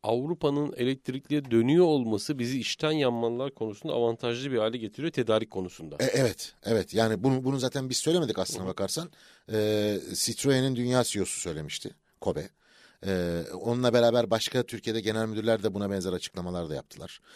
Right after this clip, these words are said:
Speaker 2: E, yani sonuçta bir de Avrupa'da resesyon beklentisi var biliyorsun. E, o resesyon olsa da olmasa da o fabrikalar o araçları üretmeye devam edecek. Dolayısıyla Türkiye'nin daha fazla araç alma şansı var ki, e, Stellantis grubu olarak söyleyeyim tekrar. Peugeot, Citroen ve Opel'den,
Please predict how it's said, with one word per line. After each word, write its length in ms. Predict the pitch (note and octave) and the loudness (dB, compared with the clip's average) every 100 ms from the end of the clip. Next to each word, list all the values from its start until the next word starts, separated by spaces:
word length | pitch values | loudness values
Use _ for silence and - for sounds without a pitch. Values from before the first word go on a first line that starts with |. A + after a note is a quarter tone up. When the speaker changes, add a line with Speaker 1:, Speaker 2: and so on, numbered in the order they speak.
| - - - _ - | -20 -20 -20 _ -14
Speaker 2:
E, 40 | - - A#2+ | -14 -10 -2
yani 220 | D#3+ C#3 | 0 2
sonuçta 460 | F#3 E3+ - F3 | 2 2 4 4
bir 80 | D3+ | 6
de 60 | C#3 | 6
Avrupa'da 420 | C3+ C#3+ D3 C#3 | 6 4 2 4
resesyon 440 | C3 C3 - C#3 | 2 0 0 0
beklentisi 420 | B2+ - A#2+ - A2+ | 0 0 -4 -2 0
var 160 | F#2+ | 0
biliyorsun. 360 | D#2+ E2+ - - _ _ - - | -2 -6 -8 -12 _ _ -20 -6
E, 140 | G#2+ G#2 | 0 4
o 140 | A#2+ | 6
resesyon 600 | A#2+ - A#2+ - B2+ B2+ _ _ _ _ | 4 2 0 2 0 -2 _ _ _ _
olsa 420 | A2 A2+ A2 C3+ A#2+ | 6 6 6 2 2
da 60 | |
olmasa 560 | A#2 C3+ C3 A2+ A2 F#2 | 4 4 2 0 0 2
da 180 | C3 G#2+ | 4 4
o 100 | A2+ | 0
fabrikalar 480 | A2+ A2 B2 A#2 | -2 -2 0 2
o 120 | A2 A2+ | 4 4
araçları 360 | A2 - G#2+ | 4 2 -2
üretmeye 340 | G#2 G#2+ G#2+ G#2+ | 0 0 0 0
devam 240 | G#2+ G2+ | 0 -2
edecek. 260 | F#2 A2+ A2+ | -4 -6 -2
Dolayısıyla 460 | A2 G#2+ B2 B2 - - - | -2 -2 -2 -2 -4 -20 -12
Türkiye'nin 420 | - E3 E3+ F3 | -6 -2 0 2
daha 160 | D#3+ E3 | 4 4
fazla 320 | D#3+ D3 C3 | 4 2 4
araç 200 | B2+ - | 4 2
alma 240 | A#2 B2 A#2 | 0 0 -2
şansı 380 | G#2 F2+ - | -2 -2 -2
var 160 | A2 E3 | 0 0
ki, 300 | - B2+ A#2+ - - - - | 0 -4 -4 -6 -20 -20 -4
e, 220 | G#2+ A2 | 2 2
Stellantis 540 | - B2+ C#3 F#3+ F3 - | 2 2 4 4 0 -4
grubu 320 | A2+ F#2+ F#2 | -4 -2 0
olarak 260 | F2 D#2+ - | 0 -2 -6
söyleyeyim 300 | F2+ E2 D2+ | -8 -8 -10
tekrar. 340 | F2 B2+ C#3+ - - - | -6 -4 -4 -6 -20 -2
Peugeot, 260 | D3 D3+ D3 | 0 0 -2
Citroen 420 | - D#3 D#3 D#3 | -2 2 2 4
ve 40 | |
Opel'den, 580 | D3 D#3 C#3 A#2+ D#3 | 2 4 4 4 0